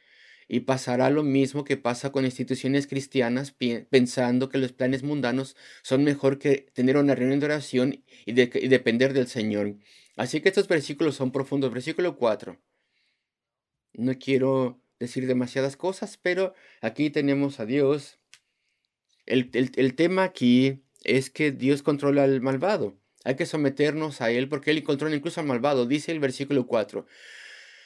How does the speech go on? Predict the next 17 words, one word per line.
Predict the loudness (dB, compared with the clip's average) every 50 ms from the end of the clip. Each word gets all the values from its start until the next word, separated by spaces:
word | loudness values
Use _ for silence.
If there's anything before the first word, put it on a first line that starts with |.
| _ _ 6
"Todas | 8 8 10
las | 8 8 4
cosas | 2 0 0 0 -2 4 6
ha | 8 8
hecho | 8 6 0 -2
Jehová | 0 2 4 6 4 6
para | 6 4 4 2
sí | 2 -2 -2
mismo, | 2 2 4 2 2 0 -4 -4 -2 -2 -4 -6 -10 -10 -4
y | 0 2
aún | 4 4 4 4 4 2
al | 2 2
impío | 0 0 -2 -2 -4 0 2 2 2 2 0 -2 -4 -2
para | 0 2 2 2
el | 2 0
día | 0 2 2 4 4
malo". | 2 0 -2 -4 -6 -8 -8 -10 -12